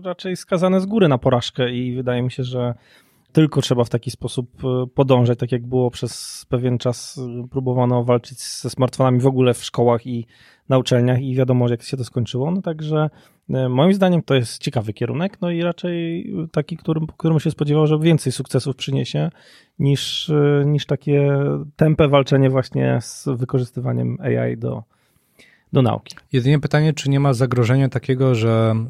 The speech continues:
Speaker 2: e, z roku na rok, e, społeczeństwo będzie coraz uboższe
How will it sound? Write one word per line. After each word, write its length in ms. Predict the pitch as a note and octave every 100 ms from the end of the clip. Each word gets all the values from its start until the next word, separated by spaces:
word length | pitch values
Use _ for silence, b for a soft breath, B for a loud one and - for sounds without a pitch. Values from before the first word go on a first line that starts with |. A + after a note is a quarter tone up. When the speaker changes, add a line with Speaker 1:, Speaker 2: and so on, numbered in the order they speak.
| C3+
Speaker 2:
e, 400 | A2+ A2 G#2+ G#2
z 120 | G2
roku 300 | A2+ C3 -
na 160 | A2+ G#2+
rok, 460 | A2+ C#3 C#3+ -
e, 580 | C3 A2+ G#2+ G#2+ G#2+ A2 A2+ A#2 A#2
społeczeństwo 720 | A#2 - - A2+ B2+ B2+ B2
będzie 320 | A2+ A#2 A#2
coraz 360 | A2+ A#2+ A#2 A2 A2+ - _
uboższe 720 | C3 C3+ C3+ - - C#3